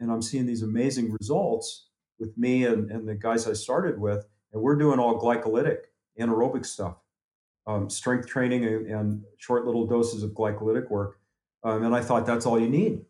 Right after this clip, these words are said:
Like that other stuff, I was beating myself up, wearing my jo-, joints out. There's no value. Well, over the years, it took a long time. It took a good ten, twelve years,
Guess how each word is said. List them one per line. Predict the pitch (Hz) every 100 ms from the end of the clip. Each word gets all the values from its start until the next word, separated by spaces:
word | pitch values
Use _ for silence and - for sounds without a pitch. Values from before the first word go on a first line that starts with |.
| _ _ _
Like | 117 117
that | 123
other | 135 202
stuff, | - - 104 101
I | 113
was | 110
beating | 104 131 143
myself | 127 123 - 143 123
up, | 135 143 143
wearing | 123 139
my | 131 127
jo-, | 120 117
joints | - 127 135 131
out. | 131 143 147
There's | 120 110
no | 131
value. | 127 135 175 90 - _ _ _ _ _ _ -
Well, | 123 127 - - _ _ _ _ _ -
over | 156 170 170
the | 165
years, | 151 170 147 127
it | 127
took | - 175
a |
long | 156 143 147 147
time. | 139 113
It | 107 104
took | 147
a | 131
good | 110 104 127 135 127 - - _ _ 131
ten, | 127
twelve | 120 135 127 113
years, | 117 120 113 107 -